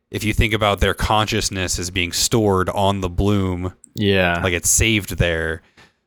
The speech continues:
Speaker 1: that at some point, like, someone else will come along and
Speaker 2: Some
Speaker 1: develop
Speaker 2: other
Speaker 1: it more or whatever,
Speaker 2: Galzor.
Speaker 1: and eventually that consciousness will become what we would call a god.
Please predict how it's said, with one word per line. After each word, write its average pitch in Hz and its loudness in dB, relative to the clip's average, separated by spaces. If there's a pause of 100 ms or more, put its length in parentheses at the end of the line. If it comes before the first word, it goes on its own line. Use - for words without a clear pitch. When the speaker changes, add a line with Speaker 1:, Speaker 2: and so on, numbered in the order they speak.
(120)
Speaker 1:
that 95 2
at 87 0
some 110 0
point, 101 0
like, 87 -2
someone 101 0
else 92 0
will 90 -4
come 92 -4
along 85 -2
and 82 -6
Speaker 2:
Some - -20
Speaker 1:
develop 101 2
Speaker 2:
other 104 4
Speaker 1:
it 95 -4
more 98 4
or 90 2
whatever, 95 2
Speaker 2:
Galzor. 90 4
Speaker 1:
and 90 -2
eventually 90 -2
that 90 0
consciousness 90 -6
will 87 -6
become 90 -2
what 87 -2
we 92 -2
would 85 -4
call 87 2
a 82 -2
god. 82 0